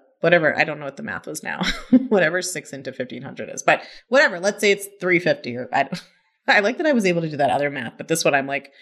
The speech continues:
"Who can say?" There's no way of knowing what is fifteen hundred divided by six. But whatever it is, like, I,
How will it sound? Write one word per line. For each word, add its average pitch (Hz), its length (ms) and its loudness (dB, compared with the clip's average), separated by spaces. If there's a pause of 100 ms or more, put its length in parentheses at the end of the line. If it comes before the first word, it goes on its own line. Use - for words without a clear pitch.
(340)
"Who 403 160 6
can 359 200 0
say?" 233 580 2
There's 185 240 -2
no 190 220 2
way 170 160 4
of 160 120 -2
knowing 151 500 -2
what 156 160 2
is 156 160 -4
fifteen 165 260 -4
hundred 156 240 -10
divided 147 320 4
by 139 140 -2
six. - 360 -8 (360)
But 240 100 2
whatever 370 300 6
it 330 120 -4
is, 277 360 0
like, 180 140 -2
I, 196 260 2